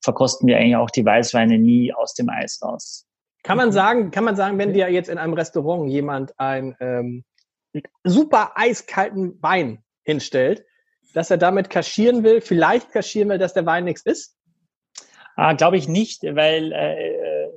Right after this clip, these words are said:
Speaker 1: normalerweise im Restaurant kenne ich's auch, dass die Leute das immer eiskalt haben wollen, also die allermeisten.
Speaker 2: Ja, ja.
Speaker 1: Äh, und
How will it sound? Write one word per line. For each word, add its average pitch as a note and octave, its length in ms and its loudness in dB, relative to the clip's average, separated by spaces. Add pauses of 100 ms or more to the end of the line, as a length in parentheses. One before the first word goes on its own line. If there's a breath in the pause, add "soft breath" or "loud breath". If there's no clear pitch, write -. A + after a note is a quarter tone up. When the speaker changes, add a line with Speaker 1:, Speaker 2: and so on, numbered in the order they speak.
Speaker 1:
normalerweise D3 600 2
im C#3+ 80 -10
Restaurant C#3+ 560 -2
kenne D3 240 -2
ich's C#3 120 -6
auch, C#3 160 0
dass C#3 160 -6
die C3+ 100 -6
Leute B2+ 280 4
das C3 380 -6
immer F3+ 300 4
eiskalt C3 580 0
haben A#2 240 -4
wollen, A2 160 -6
also A#2+ 160 -6
die B2+ 140 -8 (100)
allermeisten. A#2 960 2
Speaker 2:
Ja, E3 140 0
ja. B2 580 -2
Speaker 1:
Äh, - 60 -8
und A#2+ 320 -2